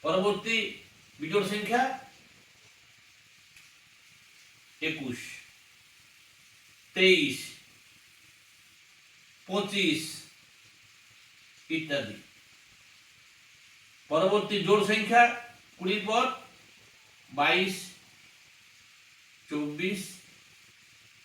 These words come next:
ছাব্বিশ, এভাবে ক্রমশ এগিয়েই চলবে। তাহলে আমাদের স্বাভাবিক সংখ্যার প্রথম সংখ্যাটি এক,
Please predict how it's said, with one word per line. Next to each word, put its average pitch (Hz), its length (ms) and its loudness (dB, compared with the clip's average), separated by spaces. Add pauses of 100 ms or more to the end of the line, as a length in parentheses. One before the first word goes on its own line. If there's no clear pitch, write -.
(600)
ছাব্বিশ, 147 560 -2 (3250)
এভাবে 202 360 2
ক্রমশ 190 260 -2 (240)
এগিয়েই 160 420 0
চলবে। 113 340 -12 (880)
তাহলে 208 300 6 (640)
আমাদের 196 400 2 (1500)
স্বাভাবিক 190 520 2
সংখ্যার 196 480 0
প্রথম 185 220 -2 (120)
সংখ্যাটি 196 420 -4 (1040)
এক, 160 100 2